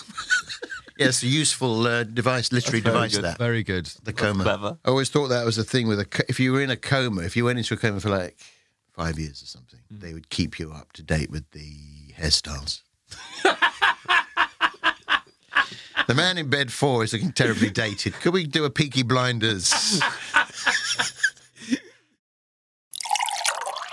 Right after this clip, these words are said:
Speaker 2: Uh, we always start with still or sparkling water.
Speaker 1: Still
Speaker 2: For your, for your
Speaker 1: water.
Speaker 2: dream meal.
Speaker 1: I'm saying still water, really still.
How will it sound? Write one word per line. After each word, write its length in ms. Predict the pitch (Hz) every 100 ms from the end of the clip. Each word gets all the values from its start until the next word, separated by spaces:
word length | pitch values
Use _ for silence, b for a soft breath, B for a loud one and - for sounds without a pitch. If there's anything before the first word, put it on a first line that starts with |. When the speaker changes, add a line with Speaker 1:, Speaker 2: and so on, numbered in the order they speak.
| - - - - - - B B B -
Speaker 2:
Uh, 120 | 143
we 60 | 151
always 180 | 160 147
start 240 | 156 131
with 80 | 123
still 180 | - 117
or 80 |
sparkling 480 | 110 123 110 - 107
water. 400 | 110 107 - 139 156 _ _ _
Speaker 1:
Still 260 | - 120 113
Speaker 2:
For 20 |
your, 80 | 107
for 60 |
your 80 | 90
Speaker 1:
water. 80 | 117
Speaker 2:
dream 240 | 120 113 117
meal. 200 | 120 123 -
Speaker 1:
I'm 140 | 117
saying 200 | 131 120
still 280 | - 123 110
water, 340 | 92 80 - -
really 240 | 104 90
still. 340 | 80 - 76